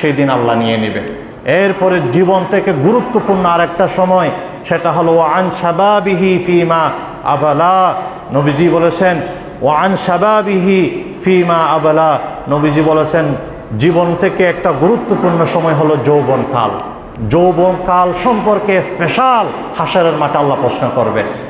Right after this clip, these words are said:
"আমি তোমাকে একটা, হে যুবক, তোমাকে একটা তারুণ্যের সময় দিয়েছিলাম,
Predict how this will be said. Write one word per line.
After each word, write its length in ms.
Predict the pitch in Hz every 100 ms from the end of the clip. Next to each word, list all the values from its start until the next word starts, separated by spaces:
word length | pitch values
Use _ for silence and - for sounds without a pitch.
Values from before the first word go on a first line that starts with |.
| -
"আমি 160 | 127 143 143
তোমাকে 300 | 139 139 139
একটা, 380 | 135 156 143 123 - - -
হে 80 | 139
যুবক, 420 | 127 143 208 202 -
তোমাকে 300 | 165 160 165
একটা 200 | 151 170 -
তারুণ্যের 460 | 156 165 190 190 180 -
সময় 240 | 175 170
দিয়েছিলাম, 560 | 160 156 151 160 151